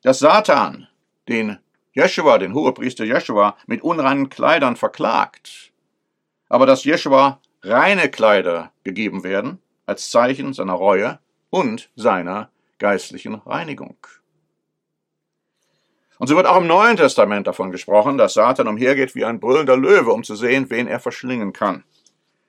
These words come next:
Und dass er uns Tag und Nacht bei Gott verklagt. Doch dass wir siegreich sind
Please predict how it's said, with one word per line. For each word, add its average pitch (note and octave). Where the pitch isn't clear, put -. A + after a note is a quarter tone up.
Und -
dass D#3+
er E3+
uns -
Tag G3
und F3+
Nacht F#3+
bei B2
Gott C3+
verklagt. -
Doch G#2
dass C3+
wir D3+
siegreich A2+
sind -